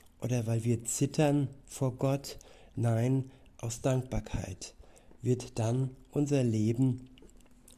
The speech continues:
ja, weitergehen. Ich wiederhole, hole und fahre fort. Christus hat uns durch den Glauben ein Leben aus Gottes Gnade geschenkt, in der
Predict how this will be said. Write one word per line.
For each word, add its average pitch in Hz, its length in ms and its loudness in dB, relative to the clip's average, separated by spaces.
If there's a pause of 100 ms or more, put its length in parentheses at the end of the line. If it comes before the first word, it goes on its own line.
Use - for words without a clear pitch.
(120)
ja, 117 280 2 (140)
weitergehen. 110 720 -2 (2250)
Ich - 160 -14
wiederhole, 139 580 2 (120)
hole 156 320 6
und 127 140 0
fahre 117 260 -2
fort. 131 420 0 (540)
Christus 165 580 2
hat 120 140 2
uns 117 240 0
durch - 180 0
den 107 280 0
Glauben 117 760 2 (140)
ein 147 260 0
Leben 131 540 4 (320)
aus - 240 0
Gottes 120 440 -2
Gnade 113 640 0
geschenkt, 120 800 -2 (1400)
in 202 220 2
der 127 420 4